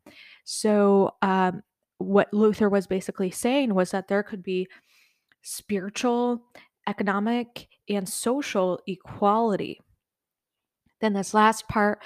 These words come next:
was that Luther believed that there could be salvation from hell through grace and faith. So grace meaning just that God was good,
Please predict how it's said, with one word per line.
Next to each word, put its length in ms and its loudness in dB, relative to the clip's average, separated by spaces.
was 220 2
that 320 4
Luther 380 2
believed 640 0
that 160 -4
there 140 0
could 300 -8
be 500 -2
salvation 1080 -4
from 280 -4
hell 600 -4
through 960 -2
grace 400 -4
and 180 -6
faith. 400 -6
So 320 0
grace 560 -2
meaning 560 -6
just 400 -8
that 240 -8
God 300 -2
was 240 -4
good, 560 0